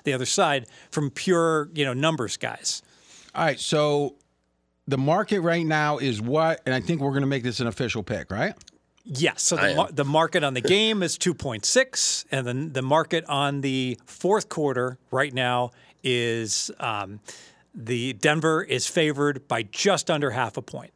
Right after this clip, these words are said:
Speaker 2: Okay, so you can play the money line. We had a bet we were specifically looking at, which was,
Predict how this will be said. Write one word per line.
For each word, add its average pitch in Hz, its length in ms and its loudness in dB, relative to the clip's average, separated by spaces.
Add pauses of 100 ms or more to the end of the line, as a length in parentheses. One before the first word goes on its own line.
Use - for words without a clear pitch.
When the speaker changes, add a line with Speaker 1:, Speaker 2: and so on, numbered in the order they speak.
(560)
Speaker 2:
Okay, 131 260 -4
so 120 320 -2 (300)
you 131 120 0
can 123 100 0
play 127 160 0
the 117 60 0
money 175 300 0
line. 160 480 0 (300)
We 160 180 -2
had 175 180 2
a 147 60 0
bet 143 260 0
we 139 140 -2
were 139 100 -2
specifically 131 720 -4
looking 131 440 -4
at, 113 360 -6 (240)
which 127 260 -4
was, 120 680 -4